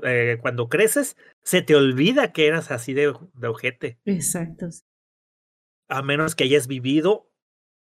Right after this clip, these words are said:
Speaker 1: en, desde el punto de vista del buleado. El
Speaker 2: Ujú.
Speaker 1: buleado jamás olvida. El bully se le olvida y dice: "¿A poco sí era así?".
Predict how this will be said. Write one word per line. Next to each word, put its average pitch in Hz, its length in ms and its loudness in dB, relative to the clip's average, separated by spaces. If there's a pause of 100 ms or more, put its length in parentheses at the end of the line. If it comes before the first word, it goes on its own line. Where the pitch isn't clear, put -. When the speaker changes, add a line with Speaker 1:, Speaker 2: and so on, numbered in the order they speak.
(140)
Speaker 1:
en, 127 340 -4
desde 117 420 2
el 113 420 -4
punto 143 320 -2
de 143 100 6
vista 131 480 -4 (220)
del 127 260 0
buleado. 120 560 -2 (600)
El 127 100 2
Speaker 2:
Ujú. 120 40 -2
Speaker 1:
buleado 127 360 0
jamás 113 360 -6
olvida. 113 520 -8 (920)
El 135 160 2
bully 294 380 6
se 202 180 4
le 160 140 6
olvida 165 360 2
y 165 40 0
dice: 156 260 -8
"¿A 143 120 -6
poco 196 260 -2
sí 226 140 0
era 226 120 2
así?". 175 340 -4